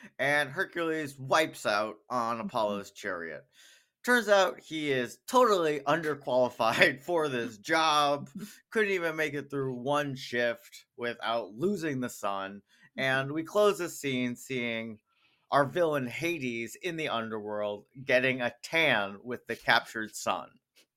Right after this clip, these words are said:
Speaker 2: We get a break, you know, what, where a commercial would have been. Um, and we come back in with the muses. But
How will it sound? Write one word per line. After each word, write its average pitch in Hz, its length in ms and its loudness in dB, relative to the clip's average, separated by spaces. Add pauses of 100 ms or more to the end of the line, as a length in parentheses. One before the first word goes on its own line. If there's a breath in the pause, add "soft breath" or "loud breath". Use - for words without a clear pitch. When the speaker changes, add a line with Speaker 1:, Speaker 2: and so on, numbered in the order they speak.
(160)
Speaker 2:
We 294 120 0
get 320 140 8
a 370 60 0
break, 262 480 2
you 262 80 -6
know, 214 180 0
what, 220 320 0
where 208 200 4
a 208 40 -6
commercial 233 520 -2
would 214 120 2
have 202 160 0
been. 196 380 2 (100)
Um, 208 480 2 (320 loud breath)
and 233 240 6
we 226 60 0
come 226 240 0
back 285 240 8
in 302 120 2
with 311 140 -6
the 330 80 -2
muses. 214 760 2
But 254 320 6